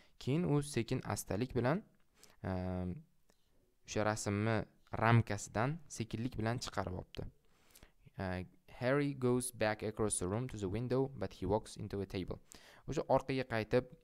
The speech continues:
mm, oyna tomon ketayotganda u, e, stolga urilib ketibdi. Stolga, ya'ni stol ustidan yurib ketib qolganda, keyin o'sha stolni yiqitib yuborgan. There is a beautiful blue glass vase, blue glass vase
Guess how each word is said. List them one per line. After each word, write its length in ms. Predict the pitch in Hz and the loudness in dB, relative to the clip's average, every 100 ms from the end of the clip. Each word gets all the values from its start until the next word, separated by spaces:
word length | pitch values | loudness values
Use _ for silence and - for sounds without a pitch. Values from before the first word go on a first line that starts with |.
| _ - | _ -8
mm, 440 | 98 95 92 92 90 - _ _ _ _ - - - - - | -4 -2 -2 -2 -6 -12 _ _ _ _ -20 -20 -20 -14 2
oyna 220 | 117 131 | 4 6
tomon 240 | 123 113 | 4 2
ketayotganda 640 | 104 107 101 - 98 113 185 - - - _ | 0 -2 -2 0 0 0 0 -4 -20 -20 _
u, 220 | 113 131 - - _ _ _ _ _ _ _ - | -2 0 -2 -10 _ _ _ _ _ _ _ -10
e, 260 | 90 98 87 _ _ - - | -6 -6 -8 _ _ -20 -8
stolga 400 | - 156 135 156 | 4 6 6 4
urilib 240 | 156 123 | 4 2
ketibdi. 260 | 87 - - | -2 -4 -8
Stolga, 600 | - 123 117 113 - - - - - 80 67 82 | 0 0 0 -4 -10 -20 -20 -20 -18 -18 -16 -6
ya'ni 380 | 123 131 120 117 | 0 0 0 -2
stol 260 | - 131 113 | -2 0 0
ustidan 300 | 107 110 117 | 0 0 2
yurib 180 | 123 120 | 2 2
ketib 180 | 123 - | 2 4
qolganda, 420 | 85 85 92 151 156 - | 2 0 -2 -2 -2 -4
keyin 200 | - 107 | -4 -4
o'sha 160 | 120 104 - | -4 -6 -6
stolni 340 | - 104 92 110 | -4 -2 0 -2
yiqitib 180 | - - | -4 2
yuborgan. 360 | 101 90 87 107 | 4 2 -4 0
There 140 | 113 | 2
is 120 | 113 101 | 2 0
a 80 | - - | -4 -10
beautiful 640 | - 110 135 147 147 123 120 110 | -4 0 2 2 0 -2 -6 -4
blue 220 | 113 120 117 | 2 2 2
glass 440 | 110 104 104 - - _ - - | 2 2 2 -2 -16 _ -20 -2
vase, 320 | 98 98 98 - | 2 2 0 -8
blue 380 | 107 113 123 - - 104 | 2 4 4 2 -6 -4
glass 340 | 110 117 107 | 4 4 4
vase 380 | 98 101 131 - | 2 0 0 -4